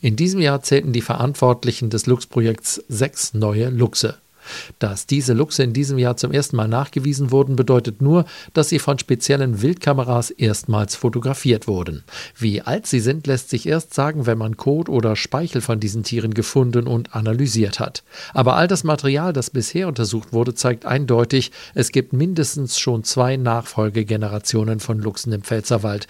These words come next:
vielleicht sogar schon eine dritte Generation. Auch dafür braucht es noch Genanalysen.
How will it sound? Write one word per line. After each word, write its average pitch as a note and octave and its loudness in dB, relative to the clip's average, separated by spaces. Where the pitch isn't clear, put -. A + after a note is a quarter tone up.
vielleicht A#2 0
sogar A2+ 0
schon A2+ -4
eine A2+ -2
dritte B2+ 0
Generation. G#2+ -2
Auch B2 0
dafür C#3 2
braucht G#2 -8
es A#2 -2
noch C3 0
Genanalysen. G#2+ -2